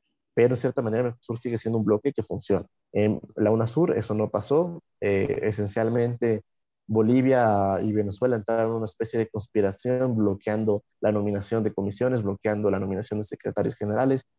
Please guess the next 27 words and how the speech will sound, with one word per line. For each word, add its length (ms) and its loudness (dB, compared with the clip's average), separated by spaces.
y 80 2
se 80 0
armó 260 2
una 140 2
especie 380 -2
como 260 -2
de, 280 -2
de 160 0
muerte 320 2
cerebral 420 2
en 80 -2
la 60 -6
unasur. 320 -14
Entonces, 420 -8
los 140 -2
países 500 0
encabezados 560 0
por 220 -2
la 80 2
derecha 260 2
dijeron, 220 -2
"La 80 -2
unasur 240 -4
ya 80 2
no 100 -2
va 80 0
más, 220 -2